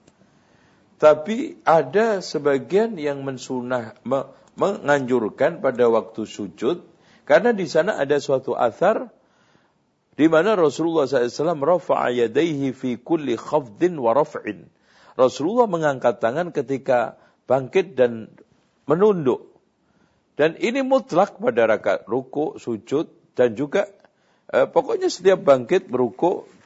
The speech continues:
eh, eh, meru-, eh, merunduk, eh, bangkit, itu disuruh untuk angkat tangan. Tapi aslinya yang dimaksudkan adalah pada waktu ruku, bukan sujud. Oleh karena itu,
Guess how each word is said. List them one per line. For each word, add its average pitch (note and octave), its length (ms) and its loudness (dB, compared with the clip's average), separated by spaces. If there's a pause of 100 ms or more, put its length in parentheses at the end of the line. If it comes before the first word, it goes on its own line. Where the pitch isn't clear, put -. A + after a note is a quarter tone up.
(240)
eh, D#2+ 560 -10 (480)
eh, F#2+ 280 2
meru-, A#2+ 400 -2
eh, G#2 240 0
merunduk, A#2 720 0 (360)
eh, F#2 360 -2
bangkit, G#2+ 640 -2
itu A#2 200 -4
disuruh A#2 520 -6 (120)
untuk G#2 440 -6 (240)
angkat F#2 320 -12
tangan. D2 360 -14 (840)
Tapi A#3+ 480 -2 (320)
aslinya C#4 720 0
yang D#3+ 160 -2
dimaksudkan E3 720 -2
adalah C#3 320 0
pada D3 240 -4
waktu D3+ 240 -4
ruku, G#3 560 -8 (160)
bukan C3 320 -4
sujud. C3 400 -12 (640)
Oleh B2+ 240 -6
karena G#2 320 -4
itu, A2 480 -8